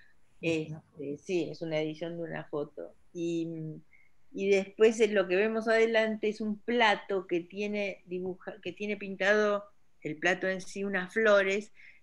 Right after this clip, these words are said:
Speaker 2: y el personaje es un personaje de bronce que tiene una regadera y está como, se supone, regando las flores del plato,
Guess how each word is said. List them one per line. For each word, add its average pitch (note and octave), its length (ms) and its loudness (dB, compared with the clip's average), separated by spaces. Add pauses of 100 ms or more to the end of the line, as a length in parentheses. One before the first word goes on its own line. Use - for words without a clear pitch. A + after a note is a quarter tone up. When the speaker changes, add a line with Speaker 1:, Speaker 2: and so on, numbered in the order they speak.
(120)
Speaker 2:
y F#3 120 2
el F3+ 120 0
personaje A3 640 2
es F#3+ 100 -4
un F#3 120 -8
personaje G3+ 520 -4
de G3 140 0
bronce G#3 440 0
que D#3 120 -4
tiene F#3 220 -4
una F#3+ 160 2
regadera F#3+ 800 -2 (220)
y E3 140 -2
está F3+ 280 -4
como, E3+ 440 -6 (380)
se D#3+ 160 -6
supone, E3 520 -4
regando E3+ 540 -2
las D#3 300 -6
flores E3 600 0 (100)
del D3 180 -8
plato, D#3+ 480 -10